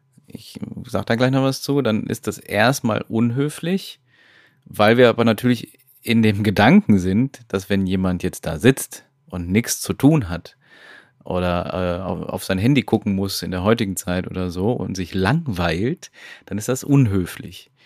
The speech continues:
Das ist aber natürlich eine, weiß ich nicht, vielleicht preußische Denkweise oder noch älter, dass, äh, sich langweilen ein Tabu ist, ne? Ich glaub, das hat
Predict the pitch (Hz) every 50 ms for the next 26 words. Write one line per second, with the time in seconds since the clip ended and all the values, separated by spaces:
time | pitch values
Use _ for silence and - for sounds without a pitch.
0 | - - - - _ _ _ _ _ _ - 90 - - 117 - 131 120 104 110
1 | 117 131 147 156 147 _ _ _ - - - - 110 113 120 139 147 - - -
2 | 101 101 101 101 98 101 101 104 104 _ _ _ _ _ _ _ _ - - -
3 | - - - - - 92 92 113 - 143 127 139 147 - - 101 95 78 - -
4 | - 98 98 120 - - 95 - 98 92 101 113 131 - - 127 120 123 120 107
5 | 101 95 98 107 110 101 101 117 127 131 139 147 156 156 - - - - - -
6 | - _ _ _ - 101 101 98 101 - - - - _ _ _ _ _ _ _
7 | _ _ - - - 95 85 78 87 92 85 95 85 - 92 87 92 98 101 104
8 | 110 113 117 117 110 107 110 113 - 117 110 110 127 127 117 - 85 90 80 -
9 | - 87 107 127 127 - - 98 - 92 92 - 101 - - - _ _